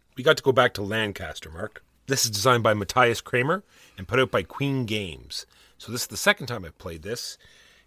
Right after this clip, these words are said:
and I'm enjoying it more and more every time I play it. The different ways you can manipulate the board, i e you're putting out all these workers, and then there's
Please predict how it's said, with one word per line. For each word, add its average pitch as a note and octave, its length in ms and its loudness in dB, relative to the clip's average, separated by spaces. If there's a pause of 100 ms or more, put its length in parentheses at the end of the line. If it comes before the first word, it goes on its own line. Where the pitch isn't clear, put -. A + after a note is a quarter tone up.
and C3 160 2
I'm C#3+ 100 4
enjoying F#3+ 380 2
it C#3+ 80 -2
more C3 200 6
and C3 100 6
more A2 440 4 (220)
every G#2+ 260 2
time F2+ 640 0 (720)
I E2 100 -2
play G#2+ 400 2
it. C#2 180 -4 (100)
The F2+ 220 0
different A2+ 480 2
ways F#2 680 2 (220)
you F#2 140 -6
can F2+ 260 -4
manipulate G#2 540 2
the - 80 -2
board, E2 480 -2 (1080)
i G2+ 200 6
e G2+ 40 4
you're F#2 560 -6
putting C#3 340 2
out C3+ 80 8
all A2+ 160 8
these G#2+ 240 0
workers, F#2 580 0 (120)
and F#2+ 140 -6
then G2 140 -2
there's F#2+ 180 -4